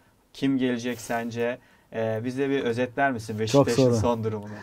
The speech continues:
Speaker 2: Hem bu kadar soru sor. Soru bile bir buçuk dakika ama cevaplar kısa olsun.
Speaker 1: Beşiktaş'ın durumu karışık olunca
Speaker 2: Çok,
Speaker 1: soru da
Speaker 2: çok,
Speaker 1: uzun
Speaker 2: evet,
Speaker 1: oluyor.
Speaker 2: çok, çok konu var, çok soru var. Haklısın. Öncelikle Info Yatırım'a, e, bir daha teşekkür edelim.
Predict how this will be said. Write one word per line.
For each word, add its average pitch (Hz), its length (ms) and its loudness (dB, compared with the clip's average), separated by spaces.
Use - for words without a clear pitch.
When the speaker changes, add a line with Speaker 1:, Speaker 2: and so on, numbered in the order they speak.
Speaker 2:
Hem 143 240 6
bu 135 80 6
kadar 135 240 8
soru 139 300 6
sor. 143 200 2
Soru 139 360 6
bile 127 380 6
bir 127 320 4
buçuk - 260 0
dakika 127 500 2
ama 139 320 6
cevaplar 127 420 6
kısa - 220 -2
olsun. 110 100 4
Speaker 1:
Beşiktaş'ın 135 720 -2
durumu 120 260 -4
karışık 123 400 -4
olunca 131 220 0
Speaker 2:
Çok, 120 140 -2
Speaker 1:
soru 117 220 2
da 107 40 0
Speaker 2:
çok, 117 160 0
Speaker 1:
uzun 113 160 2
Speaker 2:
evet, 113 160 4
Speaker 1:
oluyor. 101 60 -6
Speaker 2:
çok, 117 280 0
çok 113 220 -2
konu 104 240 -4
var, 107 180 -4
çok 101 200 -6
soru 101 200 -8
var. 120 120 -4
Haklısın. 98 500 -10
Öncelikle 110 380 0
Info 113 200 0
Yatırım'a, 107 440 0
e, 101 360 -4
bir 101 80 -8
daha 101 140 -2
teşekkür 107 420 -8
edelim. 110 320 -6